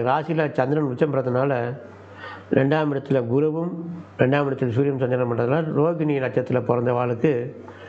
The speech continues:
அவாளுக்கும் இந்த மாதிரி தான். இந்த கார்த்திகை நட்சத்திரத்துல பிறந்தவாளுக்கு எப்படி இருக்கோ அதே மாதிரி தான் அவங்களுக்கும். ம், அவங்க எதிர்பார்த்த நேரத்தில் வருவாய் வரும், அதே மாதிரி ஒரு செலவும் வந்து நிக்கும். குடும்ப ரீதியான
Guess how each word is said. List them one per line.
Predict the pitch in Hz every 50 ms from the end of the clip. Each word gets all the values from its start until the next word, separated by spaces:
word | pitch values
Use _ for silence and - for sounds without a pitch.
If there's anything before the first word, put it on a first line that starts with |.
| - - - - - -
அவாளுக்கும் | - 123 135 156 170 175 175 170 175 170 156
இந்த | 143 139
மாதிரி | 131 127 120 113
தான். | 113 107 -
இந்த | 113 117 113
கார்த்திகை | 110 165 139 143 139 156 151
நட்சத்திரத்துல | 147 131 139 139 131 120 131
பிறந்தவாளுக்கு | 127 127 127 123 123 123 117
எப்படி | 120 123 123
இருக்கோ | 120 139 147
அதே | 135 127 123 139 151 160
மாதிரி | 156 147 139 135
தான் | 147 135 123
அவங்களுக்கும். | 120 123 120 120 113 107 113 117 127 - - - - - - - - - - - - - - - - - - - - - -
ம், | - 135 135 131 127 120 117 117 110 -
அவங்க | 104 135 143 143 139 131 135
எதிர்பார்த்த | 143 151 180 190 175 202 185 175 175 170 165
நேரத்தில் | 160 165 170 170 202 196 202 - - -
வருவாய் | 139 143 143 151 151 156 147 131
வரும், | 123 123 131 165 - - - - - - - -
அதே | - 135 139 160 180 190
மாதிரி | 190 180 180 180
ஒரு | 170 165 139
செலவும் | - - 165 170 180 190 190
வந்து | 160 135 123 110
நிக்கும். | 107 - 113 117 113 - - - - - - - - - - - - - - - - - - - - - - -
குடும்ப | 170 180 185 190 185 185
ரீதியான | 180 175 170 160 160 165 156 147